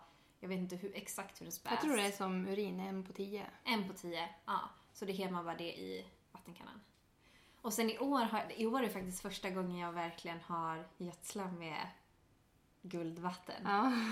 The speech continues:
Speaker 2: <laughs> du sa det fina, guldvatten. <laughs>
Speaker 1: Kissvatten.
Speaker 2: Ja.
Speaker 1: <laughs> Har du använt det?
Speaker 2: Ja, det har jag. Jag använde det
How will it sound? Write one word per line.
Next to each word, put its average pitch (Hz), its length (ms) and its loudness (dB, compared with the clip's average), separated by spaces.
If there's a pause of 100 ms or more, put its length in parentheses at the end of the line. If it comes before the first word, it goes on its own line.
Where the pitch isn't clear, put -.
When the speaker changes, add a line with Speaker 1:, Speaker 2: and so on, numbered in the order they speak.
Speaker 2:
<laughs> 226 220 4
du 226 220 2
sa 202 260 6
det 190 100 6
fina, 180 380 -2
guldvatten. 202 1080 0
<laughs> 269 300 6 (500)
Speaker 1:
Kissvatten. 208 880 6
Speaker 2:
Ja. 294 400 12 (540)
Speaker 1:
<laughs> 240 580 -4
Har 254 120 12
du 262 240 8
använt 185 340 10
det? 180 200 0 (140)
Speaker 2:
Ja, 277 340 12 (460)
det 294 60 2
har 320 160 8
jag. - 180 4 (380)
Jag 233 180 10
använde 277 400 10
det 208 440 6